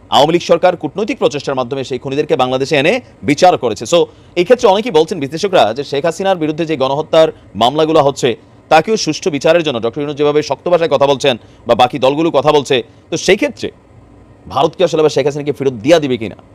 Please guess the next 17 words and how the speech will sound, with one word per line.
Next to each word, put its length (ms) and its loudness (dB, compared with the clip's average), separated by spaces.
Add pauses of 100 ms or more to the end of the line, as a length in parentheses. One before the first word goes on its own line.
(300)
তো 60 4
নানান 240 4
পরিস্থিতি 340 -2
হতে 200 0
পারে, 200 2 (260)
but 200 0
এ 80 -4
সকল 220 -4
পরিস্থিতির 400 -6
মানে 160 -2
এই 80 -2
না 220 -2 (260)
যে 80 -2
বাংলাদেশের 480 0
উপর 160 -4
ভারতীয় 300 2
সেনাবাহিনীকে 640 2